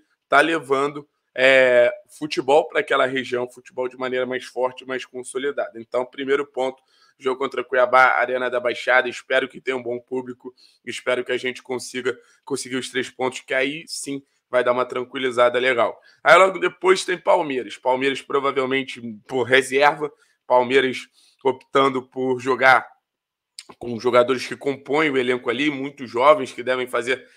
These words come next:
essa reta final de temporada. Afinal, o time já tá focado na decisão lá do Mundial, que, que va-, não sei quem vai pegar, acho que vai ter sorteio ainda, ninguém nem sabe a data do Mundial, pelo menos a última vez que eu pesquisei foi isso, mas não deve jogar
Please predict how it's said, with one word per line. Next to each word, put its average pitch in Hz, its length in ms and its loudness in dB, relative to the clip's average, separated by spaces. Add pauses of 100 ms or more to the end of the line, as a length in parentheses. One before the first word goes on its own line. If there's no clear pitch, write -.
(180)
essa 127 240 0
reta 127 300 0
final 123 220 -4
de 120 80 -14
temporada. 123 460 4
Afinal, 120 300 4
o 120 40 2
time 123 340 -8 (280)
já 131 220 2
tá 135 180 4
focado 127 500 2
na 127 100 -2
decisão 120 680 -2
lá 120 200 8
do 120 160 -4
Mundial, 120 720 0
que, 110 400 -14
que - 120 -18
va-, 98 220 -16
não 110 180 -12
sei 131 220 -4
quem 127 120 -6
vai 113 120 0
pegar, 113 320 4
acho 123 180 -2
que 113 220 -12 (540)
vai 113 140 -2
ter 123 140 -4
sorteio 120 520 -4
ainda, 113 340 -4
ninguém 117 240 -4
nem 139 120 -6
sabe 131 360 2
a 120 40 2
data 123 260 2
do 117 100 -6
Mundial, 117 400 0
pelo 113 200 -8
menos 120 220 -6
a 117 40 -2
última 120 280 -8
vez 113 180 -8
que - 100 -16
eu 120 60 -8
pesquisei 117 440 -10
foi 113 220 -8
isso, 147 220 -2
mas 123 140 0
não 113 100 -6
deve 117 220 0
jogar 117 340 4